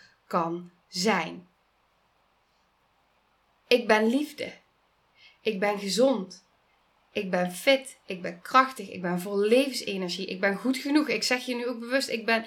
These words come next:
ik zeg niet, "Ik ben het waard." Ik ben goed genoeg. Daar zit ik ook nog zelf in proces. Daar blijf ik ook in proces. En iedere keer als ik denk, "Nou ben ik er," dan gaan we weer een laag dieper. Misschien herken je die wel.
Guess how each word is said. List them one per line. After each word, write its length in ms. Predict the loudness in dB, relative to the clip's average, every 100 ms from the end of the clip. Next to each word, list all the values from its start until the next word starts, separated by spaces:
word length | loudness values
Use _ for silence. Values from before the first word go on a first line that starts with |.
| -8 -12
ik 140 | -4
zeg 180 | -2 2
niet, 160 | 2 0
"Ik 140 | 0
ben 120 | 0
het 180 | 0 0
waard." 500 | 0 0 -2 -14 -20 _ _ -20 -14 -8
Ik 140 | 0
ben 140 | 2
goed 200 | 2 -4
genoeg. 480 | 2 6 6 4 -4 0
Daar 160 | 2
zit 160 | 4 2
ik 180 | 2 4
ook 200 | 4 2
nog 180 | -4
zelf 280 | -2 -6 -4
in 240 | -6 -6 -8
proces. 440 | -6 -4 -2 -2
Daar 120 | -2
blijf 320 | 4 4 4
ik 80 | -2
ook 140 | -8 -8
in 160 | -12
proces. 440 | -10 -10 -8 -10 -12 -16 -16 -2
En 160 | 0 2
iedere 280 | 2 2 2
keer 180 | 0
als 120 | 0 -2
ik 100 | -2
denk, 120 | 0
"Nou 180 | 0 0
ben 180 | 0
ik 120 | 0 0
er," 280 | -6 -10 -20 _ _ -20 -18 -4
dan 180 | -2 2
gaan 240 | 4 6
we 60 | 4
weer 180 | 2
een 80 | 0
laag 200 | -2 -4
dieper. 380 | -10 -18 -20 -20 _ _ -20 -20 -14
Misschien 320 | -8 -4 -2
herken 320 | -4 -8 -14
je 60 | -14
die 120 | -16
wel. 160 | -18